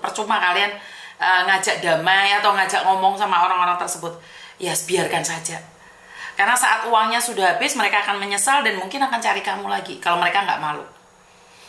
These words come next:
Jadi nggak usah diambil hati ya buat teman-teman yang saat ini memiliki teman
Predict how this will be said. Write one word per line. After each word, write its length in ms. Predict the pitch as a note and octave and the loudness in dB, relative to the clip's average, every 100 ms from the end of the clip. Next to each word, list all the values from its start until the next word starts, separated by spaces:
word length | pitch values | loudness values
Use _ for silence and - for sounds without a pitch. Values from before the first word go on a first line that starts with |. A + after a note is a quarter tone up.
| - | -8
Jadi 320 | E3 - C4 | -2 -2 0
nggak 100 | G#3 G#3 | 2 2
usah 180 | D#4+ - | 2 0
diambil 560 | A#3+ - - A#3 A3+ | -2 -6 0 0 2
hati 380 | G3 F3 D#4 D4+ | 2 2 2 0
ya 100 | - F#3+ | 0 0
buat 100 | G3 | -4
teman-teman 400 | G3+ G3 G3+ G#3+ | -6 -4 -4 -2
yang 160 | G#3+ | -2
saat 240 | G#3 F#3 F3+ | 0 0 -2
ini 180 | G#3 A3 | -4 -2
memiliki 400 | G#3+ G3+ G3+ A3+ | -2 -2 -4 -6
teman 400 | - G#3 B3 - | -6 -4 -4 -6